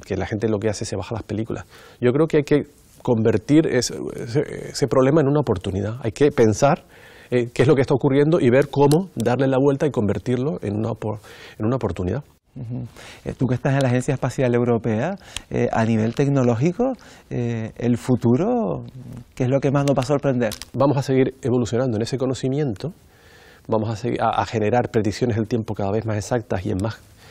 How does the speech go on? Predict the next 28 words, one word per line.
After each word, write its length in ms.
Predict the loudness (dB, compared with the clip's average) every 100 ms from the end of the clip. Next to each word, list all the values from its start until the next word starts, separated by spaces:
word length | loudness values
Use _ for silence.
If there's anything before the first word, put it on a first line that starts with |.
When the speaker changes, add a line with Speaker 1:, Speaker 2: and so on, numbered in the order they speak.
| -20 -10
Speaker 1:
y 120 | -4
en 100 | 0
menos 240 | 2 0 0
tiempo. 400 | 0 0 -2 -6 -8 -4
Vamos 200 | -2 0
a 80 | 0
tener 360 | 2 4 4 2 -10 -18 -6
visión 460 | 0 0 4 2
sobre 240 | 4 2 4
ciertos 400 | 2 2 -2 -4
puntos 420 | 0 0 2 2
de, 120 | 2
de, 240 | 2 0 0
de 140 | 0
la 120 | 0
Tierra 480 | 0 0 2 0 -2 -16 -20 -6
que 100 | 0
a 60 | 0
lo 80 | 0
mejor 220 | 0 0
ahora 260 | 2 0
la, 120 | 0 -2
la 120 | -6 -6 -6
pasamos 380 | -4 -2 -4
sobre 240 | -4 -2 0
ese 160 | -2
punto, 360 | -4 -4 -2 -4 -6 -20 -18 -6
eh, 460 | -2 2 4 2